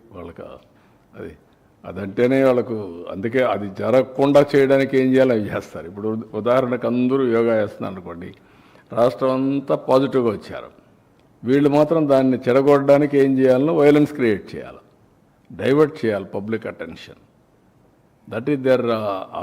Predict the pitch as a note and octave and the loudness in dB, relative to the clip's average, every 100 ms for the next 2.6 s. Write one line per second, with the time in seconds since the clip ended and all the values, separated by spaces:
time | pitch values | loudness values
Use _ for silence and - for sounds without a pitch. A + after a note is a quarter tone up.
0 | A2+ A#2+ - - - _ G2+ B2 D3 - | -2 -4 -10 -20 -20 _ -8 -6 -8 -12
1 | G#2+ A2 A2 - _ _ _ _ - A#2+ | -8 -8 -8 -18 _ _ _ _ -6 -4
2 | A#2 C3 A#2+ - C#2 | 0 -2 -2 -12 -20